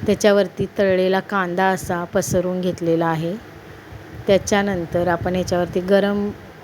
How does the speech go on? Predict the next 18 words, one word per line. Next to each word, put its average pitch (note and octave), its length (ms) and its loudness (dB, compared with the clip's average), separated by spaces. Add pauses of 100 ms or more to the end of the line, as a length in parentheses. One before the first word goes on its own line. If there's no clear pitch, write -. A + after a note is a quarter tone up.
(440)
मसाला F3+ 420 2 (160)
ॲड F3 180 2 (120)
करूयात. F3 400 0 (1300)
आता F3+ 340 2
त्याच्यामध्ये F3+ 720 0 (140)
केवडा F#3+ 380 4
जेल F3 380 0 (880)
तसंच F3 540 2 (260)
रोज G3 260 2
वॉटर F3 420 2 (100)
ते F#3+ 80 2
सुद्धा F3 380 -4
आपण F3 300 -2
ॲड E3+ 200 0 (100)
केलेलं E3+ 360 2
आहे. E3+ 280 -2 (1080)
आणि F3+ 240 0
त्याच्यानंतर F#3 800 0